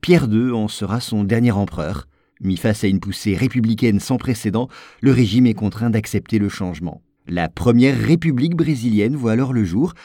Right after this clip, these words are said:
en ayant toujours l'ordre et le progrès en ligne de mire. Voilà, permettez-moi un dernier mot avant de vous dire à demain.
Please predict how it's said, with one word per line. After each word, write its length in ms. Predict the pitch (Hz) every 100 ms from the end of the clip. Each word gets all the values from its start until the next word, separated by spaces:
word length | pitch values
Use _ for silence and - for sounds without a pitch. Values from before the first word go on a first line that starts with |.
| - -
en 120 | 110
ayant 200 | 110 127
toujours 520 | 131 113 110 160 165 - -
l'ordre 420 | 107 160 220 170
et 80 | 151
le 100 | 127
progrès 460 | - 101 76 76 85
en 120 | 127
ligne 200 | 113 107
de 120 | 95 85
mire. 280 | 73 78 - _ _ _ _ _ _ _ _ _ 104
Voilà, 180 | 104
permettez-moi 480 | 120 156 165 170 156
un 140 | 127 110
dernier 340 | 139 151 147
mot 120 | 196
avant 180 | 247 151
de 60 | 117
vous 100 | 113
dire 160 | 113
à 40 | 98
demain. 440 | 98 117 208